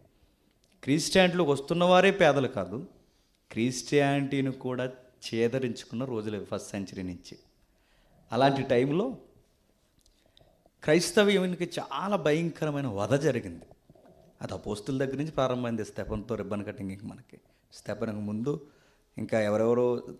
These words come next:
ఆ ప-, ప్రవక్తలు చంపబడ్డారు, వాళ్ళు కూడా మనకు తెలుసు. <clears throat> అక్కడి నుంచి ఘోరాతి ఘోరంగా చంపబడుతున్న క్రైస్తవుల్ని ఇక మొదటి శతాబ్దం, రెండవ శతాబ్దం,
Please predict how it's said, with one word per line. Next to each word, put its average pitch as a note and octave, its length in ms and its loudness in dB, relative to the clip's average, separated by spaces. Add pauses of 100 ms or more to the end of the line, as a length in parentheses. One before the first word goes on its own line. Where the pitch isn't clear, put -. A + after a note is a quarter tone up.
ఆ - 80 -4
ప-, - 240 -4
ప్రవక్తలు A#2 340 -2
చంపబడ్డారు, A#2+ 520 -6
వాళ్ళు A2+ 220 -6
కూడా D3 160 -8
మనకు B2+ 280 -8
తెలుసు. - 320 -20 (880)
<clears throat> F3+ 200 0
అక్కడి D#3 260 2
నుంచి E3 440 -2 (480)
ఘోరాతి F#3 460 8
ఘోరంగా E3 400 6 (120)
చంపబడుతున్న C3+ 460 -4
క్రైస్తవుల్ని G#2+ 920 -6 (1500)
ఇక B2+ 160 -4
మొదటి A#2 340 2
శతాబ్దం, A2 600 -4
రెండవ A2+ 300 0
శతాబ్దం, G#2+ 800 -6